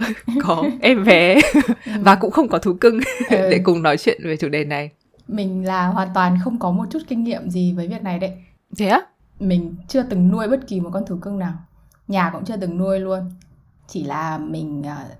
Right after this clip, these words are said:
Speaker 2: quen rất nhiều người có nuôi. Hầu hết các bạn bè xung quanh mình đều có nuôi thú cưng.
Speaker 1: Mình thì từ bé đến giờ nhà đều nuôi mèo ấy.
Speaker 2: Ừ.
Speaker 1: Có một thời gian rất là ngắn thì có nuôi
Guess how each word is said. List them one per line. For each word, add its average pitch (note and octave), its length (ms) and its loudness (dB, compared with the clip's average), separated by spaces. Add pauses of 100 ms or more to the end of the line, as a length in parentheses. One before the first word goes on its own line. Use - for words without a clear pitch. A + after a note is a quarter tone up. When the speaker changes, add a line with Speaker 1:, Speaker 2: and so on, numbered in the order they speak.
(180)
Speaker 2:
quen G#3+ 280 -2
rất C#4 140 2
nhiều G#3+ 300 4
người E3+ 500 -8 (800)
có E3+ 140 -6
nuôi. A3+ 260 -2 (640)
Hầu G3+ 180 -2
hết D4 220 2
các D4+ 120 -2
bạn G3 180 -2
bè F#3 140 -2
xung A3 140 -6
quanh G#3+ 180 -6
mình F3+ 200 -4
đều E3+ 300 -8
có E3 140 -10
nuôi G#3 720 -8
thú F3+ 160 -10
cưng. G#3+ 140 -6 (220)
Speaker 1:
Mình F#3 240 -4
thì F3 160 -2
từ E3+ 180 -2
bé E3 220 0
đến E3+ 160 -4
giờ F3 480 -2
nhà D3+ 200 -6
đều D#3+ 180 -2
nuôi F#3+ 200 -2
mèo E3 340 -4
ấy. G#3 120 -4 (600)
Speaker 2:
Ừ. A#3+ 60 -2 (140)
Speaker 1:
Có F#3 100 2
một F#3+ 160 -4
thời F3 200 -2
gian F3+ 220 -2
rất B3+ 100 0
là B3 100 2
ngắn D3+ 400 -6
thì A3 80 -8
có C#3+ 160 -4
nuôi F#3 220 -6